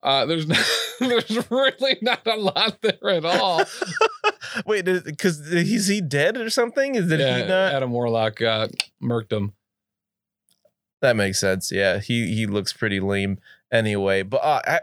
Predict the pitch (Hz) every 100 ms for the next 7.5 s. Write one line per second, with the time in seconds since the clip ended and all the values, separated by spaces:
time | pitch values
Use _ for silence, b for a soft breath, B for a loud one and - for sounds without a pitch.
0 | - 170 165 - - 160 180 160 113 113
1 | 98 104 95 101 95 98 98 95 87 -
2 | - - 113 135 - 113 120 107 101 101
3 | 107 104 104 113 - 120 120 107 101 -
4 | 85 - 127 135 127 170 - 165 131 107
5 | - 104 113 131 113 131 120 117 117 110
6 | 98 101 104 - 143 151 127 127 131 113
7 | 117 107 120 123 107